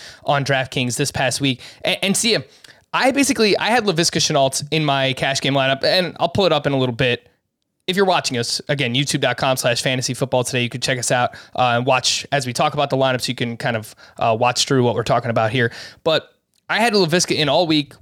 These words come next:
wound up sticking with him. When they ruled out Devontae Parker for the Miami Dolphins on Sunday, I start thinking, "All right, well, I've gotta jam Jalen Waddle. I've gotta jam Mike Gesicki," where in hindsight, I don't know that even when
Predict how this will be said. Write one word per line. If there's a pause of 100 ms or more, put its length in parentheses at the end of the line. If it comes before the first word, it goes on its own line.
wound
up
sticking
with
him. (200)
When
they
ruled
out
Devontae
Parker
for
the
Miami
Dolphins
on
Sunday, (880)
I
start
thinking,
"All
right,
well,
I've
gotta
jam
Jalen
Waddle.
I've
gotta
jam
Mike
Gesicki," (300)
where (480)
in
hindsight, (1160)
I
don't
know
that (540)
even
when